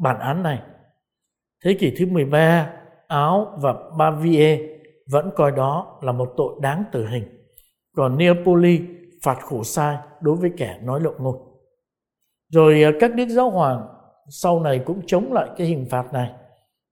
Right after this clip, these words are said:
Ví dụ như là cắt lưỡi kẻ lộng ngôn. Nhưng sau đó Đức Giulio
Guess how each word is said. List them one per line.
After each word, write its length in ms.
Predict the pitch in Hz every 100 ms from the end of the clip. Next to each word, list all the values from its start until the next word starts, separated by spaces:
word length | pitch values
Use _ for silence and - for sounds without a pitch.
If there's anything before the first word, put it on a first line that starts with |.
| 139
Ví 160 | 156 185
dụ 100 | 160
như 220 | 143 165
là 120 | 147 117
cắt 220 | - 208 202
lưỡi 220 | 202 220
kẻ 120 | - 117
lộng 280 | 127 -
ngôn. 180 | 151 170 - - _ _ _ _ _ _ _
Nhưng 160 | 160 156
sau 220 | 147 151
đó 480 | 143 139 160 170 -
Đức 160 | 160 165
Giulio 580 | 151 160 156 151 151 147